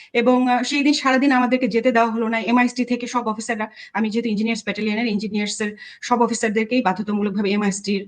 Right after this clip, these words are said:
আহ, অর্থাৎ এই মি-, মিলিটারি ইয়েতে সিভিল ইঞ্জিনিয়ারিং করতে হয়। তো সেই সময় কিন্তু ক্যাপ্টেন ফুয়াদ স্যার, যার কথা বললেন, উনি আমার ইউনিটের অফিসার ছিলেন, ফর্টি সিক্স লং কোর্স স্যার, স্যার সুবাল স্যার, ওনারা সবাই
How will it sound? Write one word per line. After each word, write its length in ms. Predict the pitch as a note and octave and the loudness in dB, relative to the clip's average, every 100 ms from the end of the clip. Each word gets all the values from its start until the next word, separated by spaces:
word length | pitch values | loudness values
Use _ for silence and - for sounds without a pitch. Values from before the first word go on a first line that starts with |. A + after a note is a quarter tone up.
| - | -6
আহ, 440 | E3 - - - - _ | -8 -8 -14 -18 -18 _
অর্থাৎ 300 | F#3+ G#3 F#3+ | -10 -8 -6
এই 260 | F3+ - F#3 | -6 -6 -6
মি-, 140 | G3 F#3+ | -6 -2
মিলিটারি 240 | G#3+ G#3+ A3+ | -2 0 0
ইয়েতে 260 | G#3+ C4 | 0 -2
সিভিল 240 | D#4 A3+ G3+ | -2 0 2
ইঞ্জিনিয়ারিং 340 | G3 F3 F3+ - | 2 0 -2 -4
করতে 180 | D#3+ D#3+ | -8 -8
হয়। 120 | - - - - | -14 -18 -20 -6
তো 80 | A#3+ - | -4 0
সেই 160 | B3+ D4+ | 4 6
সময় 200 | D#4+ D#4 | 6 6
কিন্তু 160 | D4+ | 6
ক্যাপ্টেন 280 | C#4 A3+ C4+ | 4 4 4
ফুয়াদ 220 | C4+ A#3+ | 6 4
স্যার, 260 | - G3+ F3 | 2 0 2
যার 120 | F#3+ G3 | 0 -2
কথা 140 | G#3+ | -2
বললেন, 240 | G#3 B3 | 0 2
উনি 160 | A#3 A3+ | 2 2
আমার 200 | G#3 G#3 G#3 | 2 0 2
ইউনিটের 300 | A#3 A#3 F#3 | 4 4 2
অফিসার 280 | D#3+ F#3 E3 | -6 -8 -8
ছিলেন, 260 | - E3 - | -8 -10 -6
ফর্টি 160 | F3+ | -4
সিক্স 300 | F3 E3 - | -4 -6 -4
লং 80 | E3+ | -4
কোর্স 200 | - - | -6 -10
স্যার, 120 | - - - - - | -20 -18 -16 -14 -12
স্যার 260 | - B3 A3+ | -2 2 2
সুবাল 320 | - B3 A#3+ | 4 4 4
স্যার, 200 | A#3 A3 | 4 2
ওনারা 220 | B3+ D4 | 4 2
সবাই 320 | D4 C#4+ C4 | 2 2 2